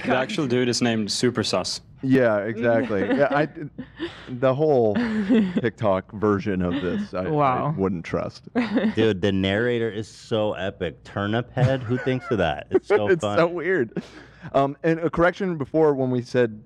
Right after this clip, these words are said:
Speaker 3: their channel has four hundred thousand subs, that is actually, they have a, a sub channel where they dub things into English. Their main channel has five million subs.
Speaker 4: And it's in Russian?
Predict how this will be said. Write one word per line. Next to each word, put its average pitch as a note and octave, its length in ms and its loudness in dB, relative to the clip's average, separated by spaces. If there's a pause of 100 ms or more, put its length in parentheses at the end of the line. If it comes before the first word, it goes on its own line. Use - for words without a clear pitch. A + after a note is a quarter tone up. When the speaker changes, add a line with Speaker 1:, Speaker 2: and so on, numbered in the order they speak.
(140)
Speaker 3:
their A#2 220 4
channel A#2 300 -2
has A2 400 -2 (100)
four A2 120 2
hundred A2 240 0
thousand A2 320 2
subs, A#2 300 -2
that A#2 320 2
is C3 180 -2
actually, A2 440 0 (160)
they A2 200 0
have G#2+ 240 0
a, G2 200 -2 (360)
a G2+ 340 0 (520)
sub A#2+ 360 -2
channel A#2 280 -4
where G2 120 -2
they F#2+ 120 -2
dub G2 340 0
things G2+ 240 -2
into F2+ 220 -6
English. C#3 440 -2 (220)
Their A2+ 140 2
main E3 300 0
channel A#2 380 -2
has G2 320 0
five G2+ 260 -2
million G2+ 360 -4
subs. - 180 -20 (280)
Speaker 4:
And G2 100 0
it's F#2 120 -2
in F2+ 120 0
Russian? E2 420 0